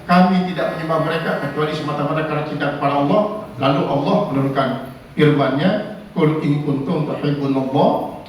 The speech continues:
fattabi'uni yuhibbukumullah wa yaghfir lakum dzunubakum." Nah, dalam kaitan dengan ini, maka bagaimana musyahabatul khalqi ma'al khaliq seperti tadi,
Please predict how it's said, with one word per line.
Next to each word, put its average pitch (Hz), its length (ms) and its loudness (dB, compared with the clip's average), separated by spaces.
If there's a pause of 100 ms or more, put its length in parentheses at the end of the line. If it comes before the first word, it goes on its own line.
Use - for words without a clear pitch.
(140)
fattabi'uni 143 640 0
yuhibbukumullah 139 1120 -2
wa 120 80 -4
yaghfir 123 400 -6
lakum 120 320 -4
dzunubakum." 127 560 -4 (1040)
Nah, - 480 4 (320)
dalam 220 480 4
kaitan 214 320 -2
dengan 190 320 -2
ini, 190 540 0 (420)
maka 180 380 2
bagaimana 208 720 2
musyahabatul 185 840 0
khalqi 208 840 0
ma'al 165 320 0
khaliq 147 420 0
seperti 180 320 -4
tadi, 180 400 4